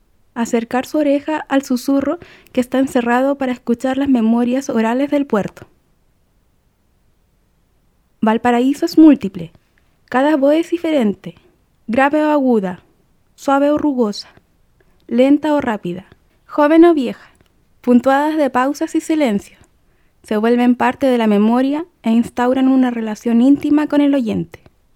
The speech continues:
Esta instalación es el resultado de un taller de grabación de sonido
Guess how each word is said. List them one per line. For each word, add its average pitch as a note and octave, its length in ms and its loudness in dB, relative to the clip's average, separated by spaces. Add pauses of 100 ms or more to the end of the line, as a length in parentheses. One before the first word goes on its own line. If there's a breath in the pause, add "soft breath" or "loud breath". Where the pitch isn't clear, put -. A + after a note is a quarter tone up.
(1400)
Esta D4 180 0
instalación E4+ 720 2 (400)
es C#4 140 -2
el D4 140 2
resultado C#4 680 0
de C4+ 60 2
un C4 140 4
taller B3 360 -2
de C4+ 80 -2
grabación B3+ 560 -2
de C4+ 80 0
sonido C4 480 0